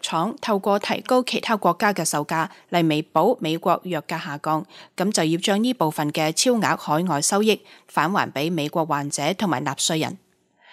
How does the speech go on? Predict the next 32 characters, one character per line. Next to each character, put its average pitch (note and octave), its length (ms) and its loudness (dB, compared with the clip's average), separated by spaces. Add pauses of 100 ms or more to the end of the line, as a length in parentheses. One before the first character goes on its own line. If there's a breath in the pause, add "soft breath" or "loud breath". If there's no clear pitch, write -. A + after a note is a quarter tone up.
(180 loud breath)
白 G3+ 120 2
宮 D#4+ 260 4
會 F3+ 120 2
同 D#3 200 -4
藥 D3+ 120 0
廠 F3+ 360 -4
簽 C4 240 -2
訂 D3+ 200 0
條 - 200 -8
款 D#3+ 200 -6
協 F3 140 -4
議。 D3 320 0 (640 soft breath)
川 A#3+ 180 2
普 G#3 120 4
表 D#3+ 200 0
示， E3+ 360 -2 (240 loud breath)
如 G#3 120 4
果 A3+ 160 6
藥 C#4 160 6
廠 F#3 360 0
願 F3 200 0
意 F3+ 160 2
以 E3+ 140 2
最 G3 220 2
惠 E3 180 2
國 E3+ 180 0
價 E3 200 -2
格 D#3+ 260 0
直 F3 140 -4
接 - 180 -2
賣 D#3+ 240 -2
藥 D#3+ 220 0